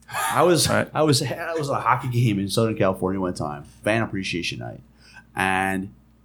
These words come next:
Speaker 1: they called my seat number. I'm like, "Yeah, I want a trip to Mexico."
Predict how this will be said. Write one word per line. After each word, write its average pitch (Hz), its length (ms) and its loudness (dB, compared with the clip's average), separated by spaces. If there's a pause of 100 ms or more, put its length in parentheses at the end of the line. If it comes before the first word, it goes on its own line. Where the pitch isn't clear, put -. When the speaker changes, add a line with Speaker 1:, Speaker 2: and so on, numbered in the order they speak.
(680)
Speaker 1:
they - 80 -18
called 165 340 6
my 147 140 4
seat - 220 0
number. 98 260 -2
I'm 117 100 -4
like, 320 200 -6
"Yeah, 453 100 2
I 349 800 0
want 330 180 8
a 349 40 2
trip 349 240 -2
to 370 160 0
Mexico." 294 920 2